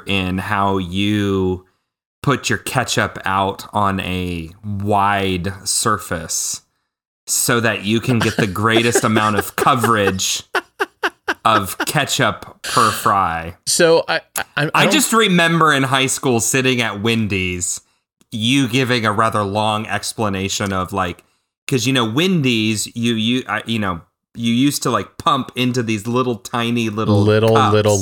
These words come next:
Speaker 2: little, like, microscopic cups.
Speaker 1: And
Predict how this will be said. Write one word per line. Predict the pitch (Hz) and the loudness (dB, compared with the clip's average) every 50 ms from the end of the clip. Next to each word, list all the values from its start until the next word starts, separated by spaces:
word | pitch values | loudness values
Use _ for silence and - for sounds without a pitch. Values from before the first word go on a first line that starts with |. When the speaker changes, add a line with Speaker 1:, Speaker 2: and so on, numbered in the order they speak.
| 95 92 | 0 0
Speaker 2:
little, | 98 98 95 95 - - | 0 2 0 0 -2 -2
like, | 101 101 101 92 87 | -2 -2 -2 -2 -2
microscopic | 98 101 107 107 104 - 104 98 - - - - - 90 82 82 80 - - - - - - - - _ | 0 0 2 0 0 0 -2 -2 0 -2 -4 -2 -2 -2 -2 -2 -4 -4 -4 -6 -6 -6 -10 -16 -14 _
cups. | - - - - _ _ - - - - - - _ _ _ _ | -6 -6 -6 -6 _ _ -8 -6 -6 -6 -10 -14 _ _ _ _
Speaker 1:
And | 151 160 170 160 147 143 139 131 120 117 - | -4 -2 0 0 0 0 0 0 -2 -4 -6